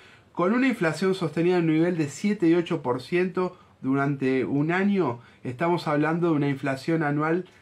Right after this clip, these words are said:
de ciento veinticinco a ciento cincuenta y dos por ciento, es decir, implica un salto de las mediciones actuales que están entre ciento cuatro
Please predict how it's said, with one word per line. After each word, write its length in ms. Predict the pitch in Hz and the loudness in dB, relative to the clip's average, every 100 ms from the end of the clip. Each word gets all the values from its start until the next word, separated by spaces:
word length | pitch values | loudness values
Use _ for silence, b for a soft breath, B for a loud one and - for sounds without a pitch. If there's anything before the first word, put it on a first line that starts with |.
| B - | B -4
de 140 | 123 | -4
ciento 420 | 123 156 147 156 | 0 -2 2 2
veinticinco 800 | 143 135 131 139 - 190 196 185 | 2 2 2 -2 -2 -2 0 0
a 80 | 156 | -2
ciento 420 | 143 156 147 147 | -2 -4 -2 -4
cincuenta 500 | 143 135 127 131 131 | -4 -4 -2 -4 -2
y 40 | 139 | 0
dos 260 | 160 175 - B B _ | 0 -2 -8 B B _
por 200 | 180 185 | -2 -2
ciento, 340 | 214 208 190 | 0 0 0
es 60 | 175 | -2
decir, 200 | 160 170 | 0 -2
implica 400 | 160 175 175 180 | -2 -4 -2 0
un 160 | 175 | 0
salto 380 | 160 175 170 190 | 0 -2 0 0
de 100 | 170 | 2
las 200 | 135 143 | 2 0
mediciones 580 | 147 135 131 160 156 156 B B | 0 0 0 0 -2 -4 B B
actuales 460 | - 139 147 175 165 | -6 -6 0 0 0
que 80 | 131 | -4
están 200 | 123 143 | -2 -2
entre 240 | 135 127 | -2 -4
ciento 360 | 123 135 147 143 | -4 -4 -4 -2
cuatro 460 | 156 151 151 165 | -2 0 -2 -2